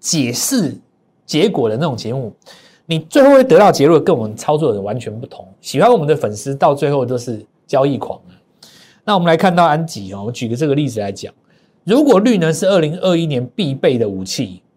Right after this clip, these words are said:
那么拜登输其实是不是更好？一定是更好的啊，因为你第一段有赚到嘛，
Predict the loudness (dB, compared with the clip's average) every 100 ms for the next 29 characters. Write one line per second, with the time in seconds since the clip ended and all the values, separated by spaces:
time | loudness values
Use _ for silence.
0 | _ _ 0 2 2 2 2 0 -2 -4
1 | -4 -6 -8 -6 -4 -4 -4 -8 -20 _
2 | _ _ _ _ _ _ _ -4 -2 0
3 | 0 0 -2 -2 -4 -6 -8 -10 -14 -20
4 | _ _ _ _ _ _ -6 -2 0 0
5 | -2 -2 0 2 2 0 -2 -2 -2 -6
6 | -6 -14